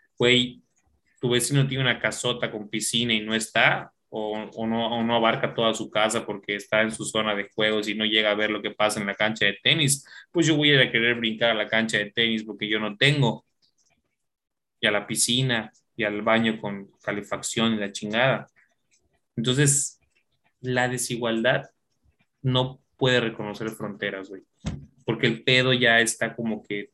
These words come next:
todos están yendo, y amlo dice algo que aunque te caiga mal, dice: "La forma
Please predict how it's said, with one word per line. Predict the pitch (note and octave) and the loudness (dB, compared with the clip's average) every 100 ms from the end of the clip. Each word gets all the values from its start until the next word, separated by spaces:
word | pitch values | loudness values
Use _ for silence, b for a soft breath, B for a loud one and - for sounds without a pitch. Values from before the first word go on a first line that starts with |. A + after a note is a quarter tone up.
| _ | _
todos | - B2 C3 B2 | 0 4 4 2
están | A2 A2+ A2+ | -4 -4 -2
yendo, | A2+ A2+ A2 A2 | 0 -2 0 2
y | A2+ | 4
amlo | A2+ B2 A#2 A2+ | 2 2 0 0
dice | A2+ - | -2 0
algo | A2 A2+ G#2+ | 2 0 -2
que | G#2 | -4
aunque | G2+ G#2 | -4 -6
te | G#2 | 0
caiga | B2 D3+ C#3+ | 4 4 4
mal, | A#2 B2 F3 - _ _ _ - | 4 2 0 -4 _ _ _ -6
dice: | A#2 A#2+ | -2 0
"La | A2 G#2+ - | 0 -2 -2
forma | C3+ D3 D3 G#2+ - | 0 2 0 -4 -8